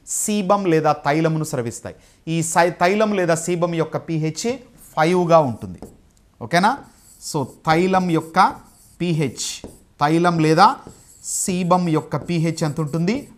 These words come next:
ఫైవ్ ఉంటుంది. మరి ఫైవ్ ఉంటే ఆమ్లయుతంగా ఉంటుంది, తత్ఫలితంగా సూక్ష్మజీవుల సంక్రమణం. అలాగే కన్నీటిలో కానీ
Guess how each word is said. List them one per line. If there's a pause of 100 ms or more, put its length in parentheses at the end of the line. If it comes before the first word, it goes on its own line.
(160)
ఫైవ్
ఉంటుంది. (260)
మరి
ఫైవ్
ఉంటే
ఆమ్లయుతంగా
ఉంటుంది,
తత్ఫలితంగా (200)
సూక్ష్మజీవుల
సంక్రమణం. (120)
అలాగే (280)
కన్నీటిలో
కానీ